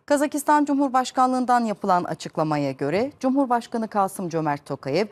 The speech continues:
Azerbaycan Cumhurbaşkanı İlham Aliyev'i telefonla arayarak doğum gününü tebrik etti. Tokayev, Azerbaycan'ın güçlenmesinde, ekonomik kalkınmasında ve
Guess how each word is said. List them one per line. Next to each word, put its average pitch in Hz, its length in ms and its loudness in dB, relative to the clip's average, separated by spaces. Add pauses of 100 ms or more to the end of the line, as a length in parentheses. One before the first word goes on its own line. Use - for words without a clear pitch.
(220)
Azerbaycan 262 680 2
Cumhurbaşkanı 185 760 -4
İlham 208 400 -4
Aliyev'i 180 380 -4
telefonla 226 580 -4
arayarak 196 600 -4
doğum 254 260 2
gününü 139 320 -4
tebrik 147 420 -4
etti. 147 300 -4 (1160)
Tokayev, 277 340 4
Azerbaycan'ın 240 880 2
güçlenmesinde, 156 840 0
ekonomik 240 580 -2
kalkınmasında 170 840 -2
ve 139 120 -2